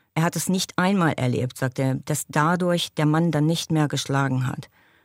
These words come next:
Alles, was Sie haben, wenn Sie seinen Alkoholismus behandeln, ist,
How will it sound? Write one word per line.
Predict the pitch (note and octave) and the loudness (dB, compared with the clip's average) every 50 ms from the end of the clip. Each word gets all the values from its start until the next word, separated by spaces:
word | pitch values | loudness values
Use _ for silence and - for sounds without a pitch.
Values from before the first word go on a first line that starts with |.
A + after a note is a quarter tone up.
| _ _ _ | _ _ _
Alles, | D#3+ E3 F3+ F3 - | 0 0 0 0 0
was | E3+ D#3 | -2 -2
Sie | - E3 D3 | -2 -2 0
haben, | D#3 E3 E3 D#3+ E3+ D#3+ D3 | 0 2 2 4 4 4 4
wenn | D#3 D#3 D#3 | 4 2 2
Sie | C#3 D3 C3+ | 2 0 0
seinen | - C#3 C#3 C#3+ | 0 0 0 2
Alkoholismus | - C#3+ C#3 - C#3 C3 C#3 C#3+ D#3+ A3+ - - F3 D3+ C#3 - | 0 0 0 0 0 0 0 0 0 0 -2 -2 -2 -2 -2 -4
behandeln, | - - C3 C3 C3+ C3+ C3 B2+ C3+ D3+ F#3+ G3+ - - - - - - - - _ - | -6 -4 -2 -2 0 0 0 0 0 0 -2 -4 -6 -12 -20 -20 -20 -20 -20 -20 _ -2
ist, | E3+ E3+ D#3+ - - - | 0 0 0 -2 -4 -8